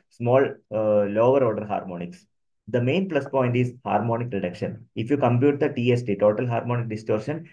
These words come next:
that will be less in the case of multiple pulse modulation instead of single pulse width modulation. That is a plus point. Another thing is power quality will be improved. Apart from that, there is an improvement in the efficiency because by reducing the harmonics, the overall power quality will be improved.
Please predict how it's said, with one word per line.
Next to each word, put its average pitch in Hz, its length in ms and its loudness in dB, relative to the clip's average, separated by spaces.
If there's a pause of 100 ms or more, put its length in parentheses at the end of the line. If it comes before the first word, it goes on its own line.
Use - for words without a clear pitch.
(120)
that 120 180 2
will 156 120 0
be 165 100 4
less 120 180 2
in 120 100 -2
the 110 120 0
case 101 220 -2
of 107 180 -4
multiple 107 460 -2 (180)
pulse 107 260 -2
modulation 101 560 -2
instead 107 340 -2
of 170 200 0 (160)
single 151 300 0
pulse 120 200 0
width 98 160 -6
modulation. 87 520 -4
That 110 120 0
is 120 80 -10
a 135 60 -2
plus 113 240 -4
point. 92 380 -4 (440)
Another 143 320 2
thing 160 160 -4
is 156 240 -2 (200)
power 120 240 4
quality 139 380 2
will 123 120 0
be 117 120 0
improved. 104 380 0
Apart 117 300 0
from 123 160 -4
that, - 320 -2
there 117 100 -2
is 110 140 -6
an 123 160 0
improvement 110 440 -2
in 110 60 -2
the 110 100 0
efficiency 101 540 -4
because 107 360 -2
by 110 140 0
reducing 117 440 -2
the 127 100 2
harmonics, 120 560 -2 (200)
the 110 120 2
overall 120 320 2
power 110 280 2
quality 120 340 0
will 113 140 -6
be 127 120 -6
improved. 92 440 -6